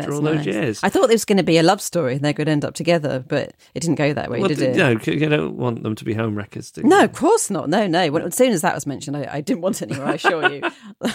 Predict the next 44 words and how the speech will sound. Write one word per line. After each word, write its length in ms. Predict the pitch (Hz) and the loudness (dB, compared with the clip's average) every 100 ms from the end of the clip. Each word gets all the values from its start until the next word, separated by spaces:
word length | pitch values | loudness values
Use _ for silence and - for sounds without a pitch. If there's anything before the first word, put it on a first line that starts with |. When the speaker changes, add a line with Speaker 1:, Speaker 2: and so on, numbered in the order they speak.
| - | -4
Speaker 2:
You 80 | 269 | 2
Speaker 1:
That 0 | 170 | 4
Speaker 2:
don't 120 | 208 | 6
Speaker 1:
went 120 | 190 165 | 4 2
Speaker 2:
want 60 | 165 | 0
Paddy 180 | 165 156 | 0 0
Speaker 1:
away. 40 | |
Speaker 2:
to 120 | - | -2
make 200 | 139 135 | -4 -4
a 60 | 131 | -6
cuckold 420 | - 170 - 240 | -6 -6 0 2
Speaker 1:
No, 140 | 349 | 4
Speaker 2:
of 80 | 370 | 2
Sam's 400 | - 262 240 370 | -2 -4 -2 0
Speaker 1:
no, 460 | 403 415 254 156 151 | 2 4 2 0 -4
no, 240 | 185 202 156 | -2 0 0
Speaker 2:
husband. 300 | 151 160 156 | 0 0 -2
Speaker 1:
no, 120 | 156 | -4
no. 100 | 160 - | -4 -4
I 60 | |
feel 140 | 196 320 | 0 2
bad 240 | 208 196 | 4 4
for 80 | - | 0
even 100 | 160 | -4
mentioning 420 | 147 165 - - | -4 -4 -8 -10
it, 60 | - | -6
to 60 | 165 | -2
be 60 | |
Speaker 2:
Right. 160 | 160 - | 0 0
Speaker 1:
honest. 340 | - - - - - | -2 -2 -12 -14 -12
<laughs> 280 | - - - - _ 214 247 220 | -12 -12 -20 -20 _ -6 -6 -4
Speaker 2:
Uh, 400 | - 143 131 156 | 2 2 4 2
so, 340 | 143 156 143 135 | 0 0 0 2
uh, 180 | 139 139 | 0 0
if 140 | 139 | 0
you 100 | 143 | 0
would 100 | 139 | 2
like 160 | 131 127 | 2 0
a 40 | |
publication, 500 | 131 113 113 101 104 | -2 -4 -2 -2 -2
email 260 | 104 98 95 | -4 -2 -4
us, 100 | 92 | -4
hello 340 | - 107 107 110 | 0 4 4 4
at 180 | 110 | 0